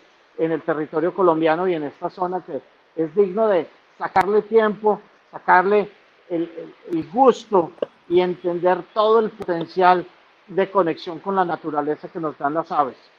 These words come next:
Eso es, eso es Hacienda Venecia, o sea, ya lo hemos querido desarrollar, a que la gente pueda vivir un pedacito de Colombia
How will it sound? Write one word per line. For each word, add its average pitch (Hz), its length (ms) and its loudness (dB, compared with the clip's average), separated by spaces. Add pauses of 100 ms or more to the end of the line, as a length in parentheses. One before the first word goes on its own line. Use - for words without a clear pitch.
(320)
Eso 202 260 -2
es, - 320 -6
eso 196 280 -6
es 196 100 -6
Hacienda 208 400 -4
Venecia, 165 460 -4
o 127 60 -10
sea, 143 180 -8
ya 151 180 -2
lo 175 80 -4
hemos 196 220 -8
querido 170 320 -2
desarrollar, 147 640 0 (420)
a 156 60 -20
que 151 160 -8
la 147 80 -4
gente 160 280 -8
pueda 180 400 2 (360)
vivir 170 300 6
un 214 140 2
pedacito 202 600 4
de 202 120 4
Colombia 185 640 4